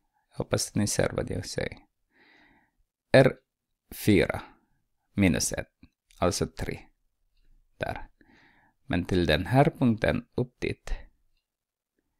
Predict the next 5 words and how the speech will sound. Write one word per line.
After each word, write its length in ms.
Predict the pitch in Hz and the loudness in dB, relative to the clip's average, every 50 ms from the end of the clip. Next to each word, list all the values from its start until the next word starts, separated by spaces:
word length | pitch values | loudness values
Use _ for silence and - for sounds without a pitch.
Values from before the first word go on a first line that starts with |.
| _ _ _ _ _ _ _ _ _ _ _ _ _ _ _ _ _ | _ _ _ _ _ _ _ _ _ _ _ _ _ _ _ _ _
från, 580 | _ - - - 107 82 62 67 85 98 113 113 - _ _ _ - _ _ _ _ _ _ _ _ _ _ _ _ _ _ _ _ _ _ _ _ _ _ _ _ _ _ _ _ _ _ _ _ _ _ _ _ _ _ | _ -14 -2 2 2 4 4 2 2 0 0 -2 -6 _ _ _ -20 _ _ _ _ _ _ _ _ _ _ _ _ _ _ _ _ _ _ _ _ _ _ _ _ _ _ _ _ _ _ _ _ _ _ _ _ _ _
från 540 | _ - - - - - 55 58 69 65 - | _ -14 -8 -6 -4 -2 -2 -2 -4 -6 -6
fem 600 | - - - - - 143 131 101 - - 104 - - _ _ _ _ | -8 -10 -6 6 8 8 8 8 4 0 -6 -8 -12 _ _ _ _
till 180 | 107 98 - | 2 2 2
åtta, 460 | - - - - - _ - - - | 2 -2 -4 -6 -12 _ -8 -8 -8